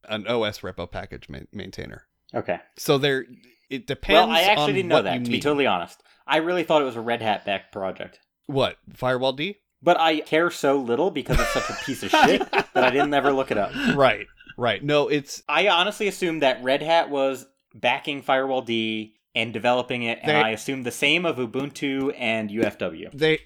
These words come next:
Speaker 2: Because they're both such heaping piles
Speaker 1: Mm-hmm.
Speaker 2: that I just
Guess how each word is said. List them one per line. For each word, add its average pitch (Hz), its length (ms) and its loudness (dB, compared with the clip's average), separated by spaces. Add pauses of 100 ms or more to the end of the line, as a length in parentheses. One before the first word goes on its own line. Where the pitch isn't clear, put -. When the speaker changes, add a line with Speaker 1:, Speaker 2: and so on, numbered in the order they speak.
(140)
Speaker 2:
Because 131 220 0
they're 143 120 4
both 175 420 4 (180)
such 160 380 0
heaping 170 500 -6
piles 120 560 -2
Speaker 1:
Mm-hmm. 110 400 -4 (300)
Speaker 2:
that 123 320 2 (100)
I 147 140 0
just 139 320 -4